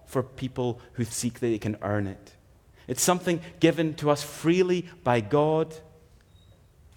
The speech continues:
And this is a message that, that America needs to hear. Because the so-called strong and powerful have, have no need for God. They think they can do it themselves.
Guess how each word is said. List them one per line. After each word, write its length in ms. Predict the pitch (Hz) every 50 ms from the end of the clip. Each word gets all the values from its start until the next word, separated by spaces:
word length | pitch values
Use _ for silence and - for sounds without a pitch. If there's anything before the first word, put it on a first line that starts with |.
| - - - - - - - _ _ - _ _ - - _ _ -
And 80 | 127 143
this 140 | 175 165 202
is 100 | 208 190
a 80 | 185
message 580 | 135 117 113 127 160 165 - 175 156 131 - -
that, 220 | 135 123 - - - - - - -
that 100 | 131 123
America 640 | 123 120 120 120 123 135 170 202 214 202 208 - 123
needs 300 | 110 107 113 110 107 -
to 100 | - 131
hear. 500 | 135 - - 226 220 196 104 78 71 - - - - _ _ _ _ - - - _ - - - - - _ _ _ _ _ _ _ - _ _ _ _ - - - - _ _ _ _ _ -
Because 380 | 143 - - 170 165 165 - - - - -
the 80 | - 160
so-called 640 | - - - - 214 226 - - - 160 139 117 -
strong 300 | - - - 127 127 123
and 180 | 117 107 107
powerful 540 | - - 135 147 165 170 165 170 - 123 135
have, 140 | 151 156 - - - -
have 180 | - 165 151 160
no 180 | 170 175 175
need 400 | 170 160 156 165 185 208 214 190
for 200 | - - - 131
God. 460 | 104 101 95 82 76 76 - - - - - _ _ _ _ _ _ - - _ - - - - - - - _ _ - - - - _ _ - _ - - _ _ -
They 80 | 185 196
think 300 | 190 - 214 214 - -
they 60 | 175
can 180 | - 139 131 117
do 160 | 123 127 139
it 80 | 135
themselves. 840 | 139 147 147 - - - 190 170 120 85 80 - - - - - -